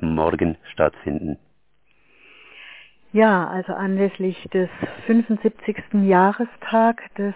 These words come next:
Speaker 2: Atombombenabwurfs auf, ähm, Hiroshima, also bei dem fünfundsechzigtausend Menschen sofort verdampft sind und in den nächsten Tagen noch zweihunderttausend Menschen gestorben sind.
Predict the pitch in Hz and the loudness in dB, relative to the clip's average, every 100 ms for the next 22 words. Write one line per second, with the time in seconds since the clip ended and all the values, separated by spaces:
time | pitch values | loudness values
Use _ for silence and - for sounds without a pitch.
0 | - 196 - 202 208 208 214 214 - - | -8 -10 -8 -4 -2 0 -2 -2 -4 -4
1 | 214 - 208 208 202 - - 190 185 180 | -4 0 4 4 0 -8 -2 2 4 2
2 | - - - - 185 180 170 175 - 175 | -4 -14 -16 -8 -2 0 0 -4 -2 0
3 | 180 180 202 202 208 214 - - - - | 0 0 2 4 4 2 -4 -18 -16 -14
4 | - - - - - - 175 175 170 170 | -14 -14 -14 -16 -10 -2 2 2 4 4
5 | 170 170 170 170 - - 190 185 190 175 | 4 4 2 -2 -8 -6 -2 -2 0 0
6 | 175 190 - 185 180 175 175 185 208 220 | -2 -8 -4 0 0 2 2 2 2 2
7 | 214 - 190 - 196 - 185 - 185 214 | 0 0 -2 0 -2 -2 -2 2 2 2
8 | - - 233 247 233 - 190 185 - - | 0 2 4 4 0 -10 -4 -4 -2 -2
9 | 196 185 185 175 - - 185 185 - - | 0 0 -2 -4 -8 -4 0 -2 -4 -6
10 | 185 - - 180 180 196 185 - - 180 | -6 -6 2 4 4 2 -2 -4 0 2
11 | 190 185 190 185 190 202 - - - - | 2 0 0 0 0 -4 -6 -16 -14 -16
12 | - 190 190 208 196 190 185 180 180 190 | 0 2 2 0 -2 0 4 4 4 0
13 | 196 196 | 0 2